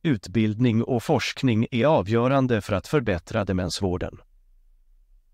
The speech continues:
Genom att öka medvetenheten, förståelsen och tillämpningen av evidensbaserade metoder kan vi fortsätta att förbättra vård och stöd för personer med demens. Demensvård är en komplex och viktig del av hälso- och sjukvården.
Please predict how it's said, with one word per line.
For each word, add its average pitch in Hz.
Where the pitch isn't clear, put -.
Genom 180
att 135
öka 139
medvetenheten, 92
förståelsen 139
och -
tillämpningen 117
av 123
evidensbaserade 101
metoder 101
kan 127
vi 127
fortsätta 143
att -
förbättra 120
vård 90
och 131
stöd 87
för 95
personer 92
med 92
demens. 92
Demensvård 151
är 95
en 95
komplex -
och 120
viktig 151
del 95
av 90
hälso- 98
och 82
sjukvården. 95